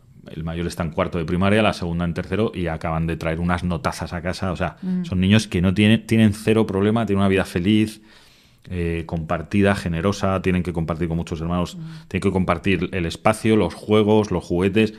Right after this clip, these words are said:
Speaker 1: tienen que compartir a sus padres. O sea,
Speaker 2: Mm.
Speaker 1: porque cuando yo tengo uno en brazos no puedo tener a otro. "Papá, cógeme a mí". Pues no, chico, te tienes que esperar, ¿no? Y sin embargo tienen una vida plena y absolutamente feliz.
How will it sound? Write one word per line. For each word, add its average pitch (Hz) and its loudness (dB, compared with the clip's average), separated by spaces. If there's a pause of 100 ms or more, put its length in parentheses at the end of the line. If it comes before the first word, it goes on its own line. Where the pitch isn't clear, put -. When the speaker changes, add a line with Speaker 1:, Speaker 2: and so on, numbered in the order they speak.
(100)
Speaker 1:
tienen 98 0
que 98 4
compartir 92 4
a 85 -2
sus - -4
padres. 110 4 (400)
O 185 -2
sea, 165 -2
Speaker 2:
Mm. - -6
Speaker 1:
porque 85 -2
cuando 80 0
yo 90 2
tengo 101 4
uno 104 6
en 101 6
brazos 104 4
no 110 4
puedo 95 2
tener 92 4
a 95 6
otro. 85 0
"Papá, - 0
cógeme 139 0
a 123 2
mí". 117 2
Pues 82 -4
no, 104 0 (200)
chico, 87 -2
te 87 -4
tienes 107 -2
que - -6
esperar, 85 -4 (160)
¿no? 101 -4 (760)
Y 104 -4
sin 95 -4
embargo 87 2
tienen 92 2
una 95 4
vida 98 4
plena 107 4
y 104 0
absolutamente 90 -2
feliz. 110 0